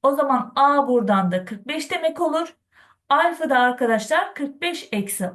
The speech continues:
on sekizden yirmi yedi olarak karşımıza çıkıyor. Evet arkadaşlar, bu şekilde bu sorumuzun çözümünü de tamamladık. Herkese iyi çalışmalar diliyorum.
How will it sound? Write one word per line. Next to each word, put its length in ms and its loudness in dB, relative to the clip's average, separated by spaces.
on 180 2
sekizden 800 -2
yirmi 320 -6
yedi 200 2
olarak 480 0
karşımıza 800 2
çıkıyor. 500 -10
Evet 260 -2
arkadaşlar, 760 -2
bu 100 -10
şekilde 460 -4
bu 60 -10
sorumuzun 480 -8
çözümünü 480 -4
de 120 -2
tamamladık. 680 0
Herkese 440 0
iyi 120 -2
çalışmalar 720 0
diliyorum. 480 -2